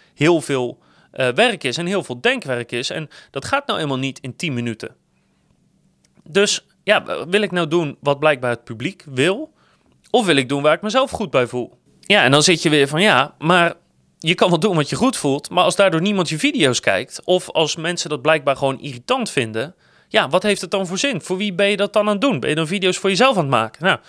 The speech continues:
dan hoef je ze niet op YouTube te uploaden. En, eh, ik, ik heb er ook niet echt een antwoord op, hè. Het is gewoon echt een soort open vraag in dit geval. Van ja, wat, wat ga ik nu doen? Zeker met tweeduizend twintig in gedachten, ga ik nu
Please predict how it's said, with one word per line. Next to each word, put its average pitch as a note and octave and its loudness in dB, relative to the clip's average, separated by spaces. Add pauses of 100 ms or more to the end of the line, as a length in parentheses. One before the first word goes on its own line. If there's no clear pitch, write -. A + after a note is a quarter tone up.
(140)
dan E3 -2
hoef D#3+ 2
je A#2 -6
ze A#2 -6
niet B2 -2
op D#3+ -6
YouTube G#3 0
te C#3+ 0
uploaden. A2+ -2 (320)
En, G3 2
eh, D#3+ 2
ik, - 2
ik - 2
heb B3 2
er B3 4
ook A3+ 2
niet B3 4
echt - 2
een F#3+ 0
antwoord A3 2
op, B2 4
hè. C#3 6
Het G#3 2
is G#3+ 0
gewoon A3 -2
echt - -4
een G3+ -2
soort - 0
open G3+ 2
vraag F#3+ 2
in D3+ -6
dit C#3 -4
geval. C3 2
Van F3 -4
ja, G3 2
wat, F#3+ 0
wat G#3+ 2
ga - -2
ik B2+ -2
nu C#3+ -6
doen? E3+ 0 (420)
Zeker G3 0
met C3+ -2
tweeduizend B2+ 0
twintig G#3 -4
in F#3 -2
gedachten, F#3+ 0
ga F#3 2
ik F3+ 2
nu D3 -4